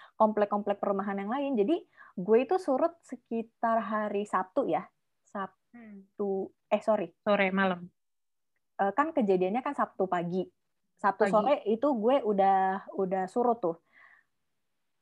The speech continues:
Speaker 1: Nah, komplek yang lain itu Minggu, Minggu sore baru surut. Jadi mereka dua hari
Speaker 2: Hmm.
Speaker 1: terendam air, lo bayangin dong. Aduh, ya ampun.
Speaker 2: Iya, iya. Kayak lu aja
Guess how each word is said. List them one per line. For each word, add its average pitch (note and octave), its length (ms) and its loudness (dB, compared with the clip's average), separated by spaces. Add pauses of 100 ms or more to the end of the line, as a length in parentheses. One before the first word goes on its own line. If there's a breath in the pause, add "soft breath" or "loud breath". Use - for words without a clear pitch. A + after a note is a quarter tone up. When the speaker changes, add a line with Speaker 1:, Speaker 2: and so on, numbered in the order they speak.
Speaker 1:
Nah, G#3 180 2
komplek G#3+ 460 2
yang G#3+ 160 -2
lain G#3 340 0
itu D#4 320 -4
Minggu, G3 680 -2
Minggu F#3 240 -4
sore F#3+ 320 -4
baru F3 240 -8
surut. E3 280 -12 (1160)
Jadi F#3+ 200 -2
mereka G#3+ 280 4
dua F3+ 220 4
hari F3+ 260 2
Speaker 2:
Hmm. C4 240 -8
Speaker 1:
terendam F#3+ 480 0
air, F3+ 320 -4
lo G#3+ 160 0
bayangin G#3 480 0
dong. A3+ 160 -4 (1300 loud breath)
Aduh, A#3+ 300 2
ya A3 180 0
ampun. G#3 300 -4
Speaker 2:
Iya, G#3 200 -6 (100)
iya. F#3+ 120 -8 (1160 loud breath)
Kayak A#3+ 240 6 (280)
lu A#3+ 140 10
aja A3 220 8